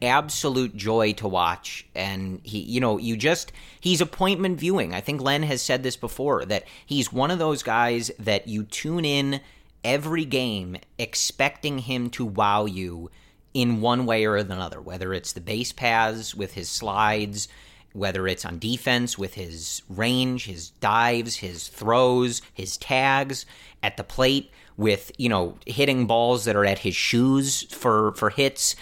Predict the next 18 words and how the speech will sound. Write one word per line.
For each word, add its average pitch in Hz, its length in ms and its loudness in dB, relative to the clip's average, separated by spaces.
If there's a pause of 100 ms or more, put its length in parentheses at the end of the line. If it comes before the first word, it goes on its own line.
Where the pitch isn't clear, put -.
(280)
hitting 110 540 4
massive 120 760 4
home 123 260 4
runs. 113 360 4
The, 120 240 2
the 113 220 -4
guy 147 260 4
is 123 320 2
just 143 400 0
doing 123 440 4
everything, 107 680 0
and 104 180 -2
it's - 340 -2
an 107 160 -2
absolute 117 640 0
joy 101 440 4 (320)
to 120 120 2
watch. 98 580 2